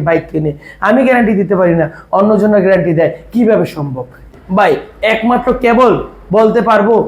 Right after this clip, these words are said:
যে দুই হাজার কিলো, তিন হাজার কিলো, পাঁচ হাজার কিলো, এইটুকুই থাকে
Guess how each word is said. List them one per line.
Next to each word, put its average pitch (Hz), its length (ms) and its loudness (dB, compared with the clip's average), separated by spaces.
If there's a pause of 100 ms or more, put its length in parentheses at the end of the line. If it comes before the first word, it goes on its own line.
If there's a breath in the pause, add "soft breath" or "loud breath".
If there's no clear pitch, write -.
(180)
যে 220 60 0 (100)
দুই 233 200 2
হাজার 254 280 2
কিলো, 262 160 0 (120)
তিন 240 200 0
হাজার 240 240 0
কিলো, 262 160 -2 (140)
পাঁচ - 200 0
হাজার 220 240 0
কিলো, 147 180 0 (440 loud breath)
এইটুকুই 311 540 2
থাকে 254 180 -2